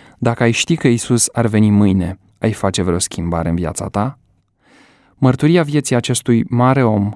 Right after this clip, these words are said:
străbate veacurile și ajunge până la noi. Fii pasionat de revenirea Domnului.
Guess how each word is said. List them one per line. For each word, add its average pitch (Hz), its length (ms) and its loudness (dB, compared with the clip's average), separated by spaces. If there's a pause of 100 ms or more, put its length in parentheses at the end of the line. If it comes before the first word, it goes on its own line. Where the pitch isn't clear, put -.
(100)
străbate 123 460 -2
veacurile 107 520 -2
și 104 120 -2
ajunge 101 340 0
până 98 200 -2
la 90 120 0
noi. 92 360 0 (800)
Fii - 160 -2
pasionat 127 720 0
de 101 100 -2
revenirea 101 500 0
Domnului. 92 540 -2